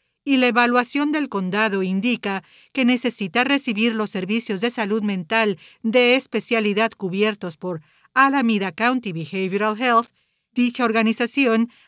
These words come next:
hará los arreglos pertinentes para que su hijo reciba los servicios. También hay servicios disponibles para padres que se sienten abrumados por sus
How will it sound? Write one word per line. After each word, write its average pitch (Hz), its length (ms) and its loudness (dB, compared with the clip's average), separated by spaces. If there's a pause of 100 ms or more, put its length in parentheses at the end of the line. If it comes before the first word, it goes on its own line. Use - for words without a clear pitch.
hará 269 240 6
los 330 200 0
arreglos 262 440 2
pertinentes 277 680 0
para 208 200 0
que 226 140 -2
su 294 160 -4
hijo 254 300 -2
reciba 233 500 -2
los 214 180 -2
servicios. 190 760 -6 (560)
También 240 420 6
hay 254 80 8
servicios 269 640 2
disponibles 240 680 2
para 214 220 0
padres 214 540 0
que 240 100 -4
se 220 140 -2
sienten 247 440 2
abrumados 208 720 0 (300)
por 302 220 0
sus - 320 -4